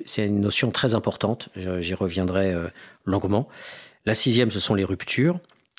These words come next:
Alors bien sûr, les ruptures conjugales, là, ça fait partie, euh, de, de ce que les journalistes et les paparazzi adorent, euh, de, de pouvoir, euh, trouver la, l'adultère.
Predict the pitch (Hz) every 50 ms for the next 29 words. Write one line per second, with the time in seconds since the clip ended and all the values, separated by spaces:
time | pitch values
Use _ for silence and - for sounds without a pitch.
0 | - - 90 87 82 87 87 85 - - 107 90 87 82 87 82 - - 92 -
1 | - - 92 - 92 87 98 117 117 113 98 85 82 87 85 - - 80 - -
2 | 85 78 - - - - - 110 101 92 87 82 82 82 87 87 85 85 87 87
3 | 87 87 87 85 82 87 85 - - - - 92 87 85 85 85 82 82 85 85
4 | 82 - 87 85 90 90 92 95 - - 85 80 - - 92 - - 92 85 87
5 | 80 82 90 90 87 90 101 120 110 104 85 87 85 82 85 85 90 90 87 -
6 | - - - _ - 95 87 - - 92 101 104 90 87 87 87 85 85 - -
7 | - - - - 143 123 113 107 101 107 117 120 113 95 90 90 92 90 87 90
8 | 82 90 98 90 - - 87 76 71 -